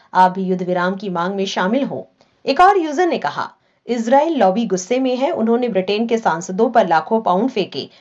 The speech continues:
फिर भी लोग सड़कों पर उतरते हैं और उनका विरोध करते हैं।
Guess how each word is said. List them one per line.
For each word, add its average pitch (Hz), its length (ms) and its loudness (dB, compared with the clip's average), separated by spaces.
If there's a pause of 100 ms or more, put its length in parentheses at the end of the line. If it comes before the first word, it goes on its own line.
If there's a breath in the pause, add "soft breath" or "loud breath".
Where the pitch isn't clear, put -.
(100)
फिर 320 140 -4
भी 320 140 0
लोग 269 180 2
सड़कों 196 360 0
पर 226 120 2
उतरते 196 420 0
हैं 247 120 -4
और 233 100 0
उनका 208 180 0
विरोध 185 360 -2
करते 170 340 -4
हैं। 139 220 -8